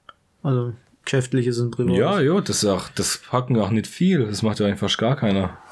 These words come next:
Speaker 1: Ja.
Speaker 2: Also wenn wir mal ehrlich sind, die ganze von junge Formel eins Fahrer, jeder hat ja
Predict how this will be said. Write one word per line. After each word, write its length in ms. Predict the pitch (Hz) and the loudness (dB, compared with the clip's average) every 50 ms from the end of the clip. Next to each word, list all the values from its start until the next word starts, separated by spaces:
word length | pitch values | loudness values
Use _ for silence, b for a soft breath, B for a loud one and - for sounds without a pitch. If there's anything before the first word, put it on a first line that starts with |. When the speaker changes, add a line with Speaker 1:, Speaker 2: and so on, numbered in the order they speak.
| - - _ - | -20 -20 _ -4
Speaker 1:
Ja. 160 | 127 123 120 - - _ _ - | -4 -4 -4 -6 -10 _ _ -8
Speaker 2:
Also 240 | - 98 95 95 95 | -4 -2 -2 0 2
wenn 100 | 95 95 92 | 2 2 2
wir 40 | |
mal 120 | 95 92 92 | 4 4 2
ehrlich 240 | 98 101 101 98 - | 2 2 2 0 0
sind, 280 | - 104 98 95 90 - - _ _ _ _ _ - | 0 0 0 0 -2 -6 -12 _ _ _ _ _ -6
die 60 | 107 98 | -2 -2
ganze 260 | 104 98 98 95 90 | 0 0 -2 -2 -4
von 140 | - - 107 | -2 -2 0
junge 260 | 101 110 123 127 117 | 0 2 2 2 2
Formel 240 | - 110 101 95 98 | 0 0 0 2 2
eins 160 | 117 131 - | 0 0 0
Fahrer, 240 | - 113 98 90 92 92 | 0 0 0 2 2 2
jeder 240 | 98 113 127 123 | 2 2 2 0
hat 160 | 107 104 - - | 0 -2 0 0
ja 380 | 95 92 92 92 90 87 - | 2 2 2 2 0 -4 -8